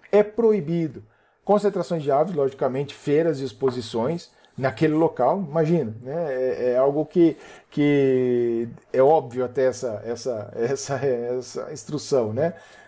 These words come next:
Não vai conceder concentração de ave perto de uma área de foco, né, de influenza aviária, logicamente que não. Desinfecção apropriada das entradas e saídas de área perifocal, controle de pessoas, a mesma coisa que a gente viu na área de foco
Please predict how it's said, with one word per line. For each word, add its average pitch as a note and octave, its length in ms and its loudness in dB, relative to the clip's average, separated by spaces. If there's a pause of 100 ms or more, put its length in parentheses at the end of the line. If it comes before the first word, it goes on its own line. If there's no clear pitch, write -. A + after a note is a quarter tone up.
Não E3+ 320 -2
vai D#3 220 4
conceder C3 480 -6
concentração C3+ 400 -10
de C#3 140 -2
ave D3+ 220 2
perto F3+ 200 0
de A3 60 -6
uma E3 100 -2
área D3+ 380 -2
de F#3 100 -6
foco, C3+ 540 -4 (220)
né, C#3+ 240 2
de C3+ 100 -4
influenza C3 360 -4
aviária, A#2+ 460 0
logicamente B2 480 -8
que E3+ 100 -6
não. A#2 260 -6 (680)
Desinfecção A#3 500 2
apropriada E3+ 400 2
das D3+ 140 -4
entradas D3+ 320 0
e - 20 -12
saídas C#3 340 -2
de C3 80 0
área C3 220 4
perifocal, D3 840 0
controle F3 520 2
de C3+ 120 -10
pessoas, E3 760 2
a G#3 60 -6
mesma C#4 260 -2
coisa B3+ 240 -2
que B3 80 -6
a - 20 -4
gente G#3+ 200 -2
viu G#3+ 260 0
na A3+ 140 2
área F#3 280 2
de F3+ 120 -6
foco E3 440 2